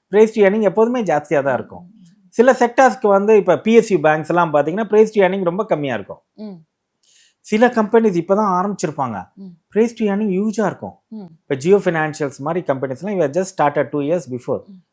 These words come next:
Speaker 1: பிரைஸ் to earning-ல nearer to hundred இருக்கு.
Speaker 2: ம்.
Speaker 1: இதே ஸ்டேட் பேங்க் ஆஃப் இந்தியாவோட பிரைஸ் to earning பாத்தீங்கன்னா, பதினேழு, பதினாறு, அந்த மாதிரி பதினஞ்சு, அந்த மாதிரி தான் இருக்கு.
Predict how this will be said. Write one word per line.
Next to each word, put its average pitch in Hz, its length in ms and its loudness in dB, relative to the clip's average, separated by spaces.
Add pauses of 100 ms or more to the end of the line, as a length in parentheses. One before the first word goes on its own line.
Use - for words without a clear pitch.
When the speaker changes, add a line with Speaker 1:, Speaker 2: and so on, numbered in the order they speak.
(120)
Speaker 1:
பிரைஸ் 214 280 2
to 214 100 2
earning-ல 185 360 0
nearer 196 320 0
to 180 140 4
hundred 156 220 -2
இருக்கு. 143 520 -6
Speaker 2:
ம். 214 180 -16 (240)
Speaker 1:
இதே 214 180 6
ஸ்டேட் 214 260 2
பேங்க் 208 200 4
ஆஃப் 165 220 -2
இந்தியாவோட 165 540 2
பிரைஸ் 175 320 -2
to 165 40 2
earning 151 300 -2
பாத்தீங்கன்னா, 147 400 -4
பதினேழு, 147 360 -2
பதினாறு, 135 580 0
அந்த 139 160 -6
மாதிரி 135 240 -4
பதினஞ்சு, 127 340 -4
அந்த 160 180 -8
மாதிரி 165 200 -2
தான் 156 100 2
இருக்கு. 110 340 -8